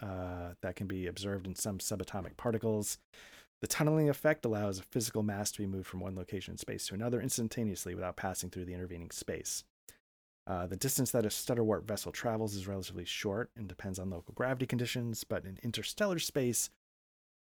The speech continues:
uh, each jump is tyc-, typically several, several hundred meters, but it happens so fast, it, stutter warp drive cycles several hundred thousand times per second. So, um,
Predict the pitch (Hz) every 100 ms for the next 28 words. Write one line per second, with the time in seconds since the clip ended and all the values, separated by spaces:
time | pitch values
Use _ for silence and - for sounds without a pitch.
0 | _ _ - 110 107 104 123 110 - 113
1 | 107 101 - 104 - - 107 104 98 -
2 | 107 101 95 95 92 - - 101 92 101
3 | 87 101 123 120 110 - - 98 95 117
4 | 104 95 87 - 98 87 - 104 87 -
5 | - - 104 - - - 110 104 95 -
6 | 101 92 - 104 92 92 - - - 101
7 | 95 - 101 90 98 90 90 - 95 87
8 | - - 113 - - - _ - _ -
9 | _ _ _ - 104 87 85 78 - 92
10 | 87 87 87